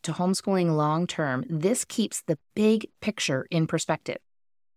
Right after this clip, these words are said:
And if you have little ones, I remember this very distinctively, people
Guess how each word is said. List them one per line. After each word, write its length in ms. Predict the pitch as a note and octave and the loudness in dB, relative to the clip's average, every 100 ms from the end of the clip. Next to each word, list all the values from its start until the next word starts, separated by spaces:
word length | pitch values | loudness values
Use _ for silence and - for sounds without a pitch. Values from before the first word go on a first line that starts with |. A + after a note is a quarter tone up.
| - | 2
And 140 | G#3 | 4
if 80 | A#3 | 6
you 100 | D4 | 4
have 160 | D4+ D#4 | 4 6
little 240 | A#3 D#3+ | 6 6
ones, 320 | C3+ B2+ G#3+ | 4 2 2
I 140 | A#3 C#3+ | 2 4
remember 320 | G#3+ G#3 G#3 | 4 4 4
this 200 | G3+ G3 | 2 0
very 360 | D3+ D3+ F#3 G3+ | 2 4 6 4
distinctively, 640 | D#3+ - C3+ D3+ C#3+ C3+ | 2 -2 -10 -8 -6 -6
people 560 | - G3 G3 F#3 F#3 | -2 -2 2 4 4